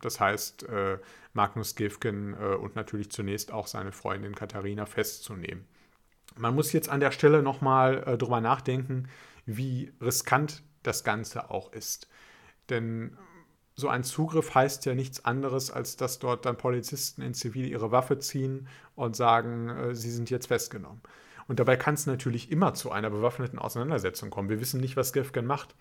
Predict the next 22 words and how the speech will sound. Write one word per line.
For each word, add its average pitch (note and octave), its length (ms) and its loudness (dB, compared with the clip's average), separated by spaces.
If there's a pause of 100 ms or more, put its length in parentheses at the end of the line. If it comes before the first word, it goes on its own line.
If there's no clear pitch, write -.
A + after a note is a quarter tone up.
(500)
Hat - 180 -2
Gefgen A#2 320 0
eine G#2 200 -4
Schusswaffe, C3 480 2
die B2+ 100 -4
er C3+ 120 -4
zieht, - 340 -8 (120)
die B2 80 0
er G#2+ 100 4
vielleicht A2 320 2
gegen G#2+ 200 -4
sich G2 160 -8
selbst C3 340 0
richtet, C#3+ 400 -2 (120)
weil A2 100 0
er A2 80 2
sagt, G#2+ 320 0
okay, C3 400 -2 (560)
das B2 140 -4
Spiel B2+ 240 -4
ist B2+ 160 -4
vorbei, B2+ 420 2